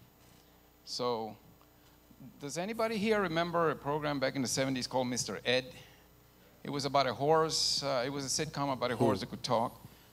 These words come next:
Speaker 1: So I just pulled the Mister Ed.
Speaker 2: <laughs>
Speaker 1: You know, uh, they used to put peanut butter in the horse's mouth, and he would go, "Mm, mm, mm."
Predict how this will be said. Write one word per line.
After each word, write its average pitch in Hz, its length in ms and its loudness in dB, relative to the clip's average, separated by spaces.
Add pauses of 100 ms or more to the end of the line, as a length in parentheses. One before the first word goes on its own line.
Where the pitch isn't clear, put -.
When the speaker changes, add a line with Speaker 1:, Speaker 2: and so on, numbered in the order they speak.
Speaker 1:
So 135 240 -4
I 160 100 0
just 330 240 -6
pulled 196 220 4
the 170 60 2
Mister 156 340 -2
Ed. 165 240 2 (200)
Speaker 2:
<laughs> - 100 -8 (580)
Speaker 1:
You 147 100 -6
know, 123 260 -4
uh, 123 240 -2 (280)
they 143 80 -4
used 165 220 -4
to 151 60 -8
put 170 220 -6
peanut 165 260 -4
butter 160 220 4
in 160 80 -2
the 143 60 -2
horse's 139 320 0
mouth, 131 280 4
and 117 120 -6
he 135 80 -2
would 120 100 -6
go, 113 260 0
"Mm, 120 40 -10
mm, - 20 -8
mm." 117 720 -8